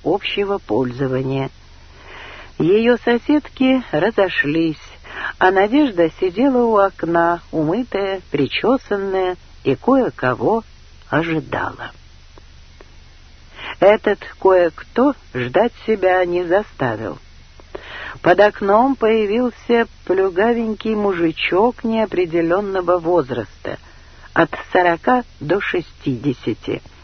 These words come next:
Одет он был в засаленную курточку и такие же брюки, а ботинки были без шнурков. Мужичок снял кепочку,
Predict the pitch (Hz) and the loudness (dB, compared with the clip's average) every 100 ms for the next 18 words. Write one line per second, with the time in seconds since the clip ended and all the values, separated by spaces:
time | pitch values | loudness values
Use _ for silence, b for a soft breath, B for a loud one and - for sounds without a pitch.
0 | B B B B B B - 190 294 339 | B B B B B B 2 4 4 2
1 | 175 160 143 156 160 160 165 - 294 294 | 0 -2 0 0 0 0 -2 2 2 2
2 | 269 262 254 - - 208 202 202 196 - | 2 2 0 -2 -2 0 0 -4 -4 -6
3 | - 196 156 139 - 233 226 143 151 147 | -2 -2 0 -2 0 0 0 0 -2 0
4 | 151 147 - 156 151 B B B B 156 | 0 -2 -2 -4 -4 B B B B 0
5 | 151 160 160 294 320 - 269 202 185 226 | 4 4 4 4 4 2 -2 0 0 0
6 | 226 196 143 190 - - 151 143 139 - | -2 -2 0 -2 -4 -8 -4 -2 -4 -4
7 | 117 110 - - - - - - B B | -2 -2 -10 -18 -20 -20 -20 -20 B B
8 | B B 214 214 226 - 277 - 190 175 | B B 0 2 2 2 0 0 0 0
9 | 165 - 262 254 226 - - 220 | 0 0 0 0 -6 -6 -6 -6